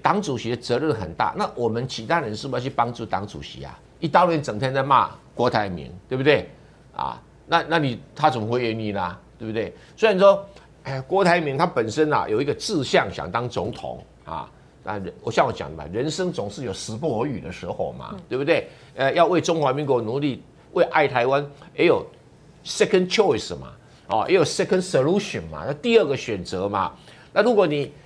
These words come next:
Speaker 1: 你这个朱立伦哦，就把过去啊，因为，呃，这个郭台铭方面总觉得你朱立伦在耍我，<laughs> 哎呀，放下身段，对不对哈？那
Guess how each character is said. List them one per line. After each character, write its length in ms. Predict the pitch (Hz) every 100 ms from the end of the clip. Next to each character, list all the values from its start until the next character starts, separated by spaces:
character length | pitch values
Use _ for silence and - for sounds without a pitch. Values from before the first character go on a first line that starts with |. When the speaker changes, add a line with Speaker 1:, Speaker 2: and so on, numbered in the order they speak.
| - -
Speaker 1:
你 120 | 135
这 120 | 139
个 240 | 170 120 143
朱 240 | 143 185
立 120 | 180
伦 200 | 139 113 113
哦， 260 | 107 85 - - - - -
就 120 | 101
把 240 | 117 92 101 -
过 160 | 180
去 240 | 156 160 139
啊， 140 | 110
因 80 | 143
为， 280 | 143 131 - - - - -
呃， 80 | 60 - -
这 80 | -
个 160 | 135 123
郭 240 | - 165
台 100 | 156
铭 140 | 123 127
方 140 | 143
面 120 | 139
总 140 | 104 98
觉 140 | 113
得 100 | 113
你 100 | 110
朱 220 | 110 175
立 60 | 156
伦 80 | 143
在 80 |
耍 280 | 139 123 104
我， 240 | 117 92 - 135 -
<laughs> 280 | - - -
哎 60 | -
呀， 80 | - -
放 160 | 101
下 160 | 95 85
身 300 | - 90 90
段， 260 | 92 65 80 -
对 100 | 104
不 60 |
对 160 | 107 104
哈？ 260 | 113 104 - - - -
那 440 | - 98 98 90